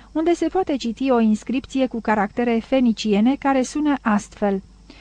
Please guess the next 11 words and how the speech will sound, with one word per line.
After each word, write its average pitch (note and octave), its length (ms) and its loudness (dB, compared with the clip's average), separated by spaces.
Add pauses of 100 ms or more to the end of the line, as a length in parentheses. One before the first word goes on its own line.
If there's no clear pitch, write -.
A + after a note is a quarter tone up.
(340)
'Noi E4+ 220 2
suntem A3 440 0
cei A#3+ 200 -2
care B3 220 0
am A3+ 160 2
fugit A3+ 540 -6
din G#3+ 180 2
fața A3+ 340 0
lui A3 160 0
Iosua, A#3 640 0 (340)
tâlharul.'” A#3+ 680 2